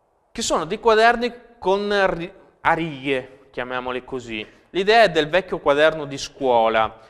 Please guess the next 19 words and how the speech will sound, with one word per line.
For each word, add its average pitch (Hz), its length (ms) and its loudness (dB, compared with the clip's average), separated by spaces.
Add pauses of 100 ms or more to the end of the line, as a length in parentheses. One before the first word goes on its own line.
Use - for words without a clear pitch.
(120)
dove 139 720 -2
quando 147 260 -2
ti 139 80 -14
insegnano 131 800 -6
a 117 180 0
scrivere, 127 1160 -2
a 110 440 0
fare 127 280 -2
i 175 40 -6
numeri, 151 760 -6
tu 190 120 -6
devi 160 200 -4
stare 196 480 -6
all'interno, 165 1120 -4
no, 139 240 -6
de-, 113 300 -4
di 113 100 -12
queste 113 320 -12
righe. 101 440 -12